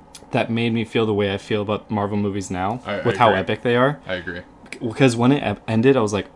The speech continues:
Speaker 1: "W-, uh, mm, how did they do that?" I know Avengers brought together all these characters, but Civil War brought together, like, all of these characters.
Speaker 2: You mentioned earlier it was a better Avengers.
Speaker 1: Than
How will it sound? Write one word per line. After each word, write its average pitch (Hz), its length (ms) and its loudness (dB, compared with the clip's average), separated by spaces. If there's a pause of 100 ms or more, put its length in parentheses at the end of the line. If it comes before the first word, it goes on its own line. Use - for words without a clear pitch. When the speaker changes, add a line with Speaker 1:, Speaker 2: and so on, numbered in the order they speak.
Speaker 1:
"W-, 90 360 -8
uh, 90 420 -2
mm, 101 360 -4
how 107 400 2
did 110 180 -2
they 101 80 0
do 98 180 -4
that?" 92 240 -8 (580)
I 123 80 6
know 135 240 8
Avengers 113 400 0
brought 110 220 0
together 113 280 0
all 110 100 2
these 107 140 -6
characters, 135 480 -2
but - 340 -6
Civil 127 320 2
War 98 260 0
brought 87 300 -6
together, 90 320 -10
like, - 240 -14 (320)
all 101 360 -2
of 92 120 -10
these 90 180 -8
characters. 104 680 -8
Speaker 2:
You 127 120 -4
mentioned 123 340 0
earlier 98 540 -4
it 98 80 -10
was 95 160 -10
a 101 40 -10
better 90 320 -6
Avengers. 78 520 -14 (560)
Speaker 1:
Than 101 500 -4